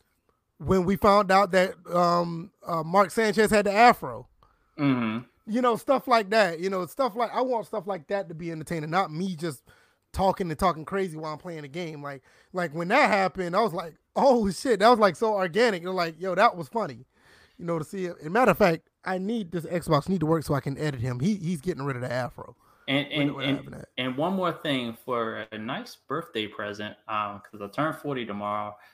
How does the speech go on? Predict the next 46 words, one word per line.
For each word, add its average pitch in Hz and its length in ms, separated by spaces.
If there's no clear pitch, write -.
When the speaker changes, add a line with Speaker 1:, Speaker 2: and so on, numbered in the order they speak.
Speaker 2:
I'm 208 120
gonna 262 120
need 190 320
Pooh 214 300
to 160 100
turn 170 280
off 165 180
the - 100
caps - 440
lock 220 380
Speaker 1:
<laughs> - 0
Speaker 2:
and 254 180
talk - 240
like 156 260
normal 156 420
folks. 196 640
You 131 80
know, 135 180
don't 151 260
act 170 240
like 170 220
you're, 151 240
uh, 135 280
don't 160 320
act 170 220
like 165 180
you're 156 100
the 139 180
o-, - 80
outside 147 500
person 131 300
that 123 100
was 120 100
commenting 151 600
on 131 120
stuff 147 320
on 147 100
the 117 100
inside, 131 580
like 120 160
you 127 120
<laughs> - 60
tried 160 360
to 139 80
do 139 220
earlier. 127 600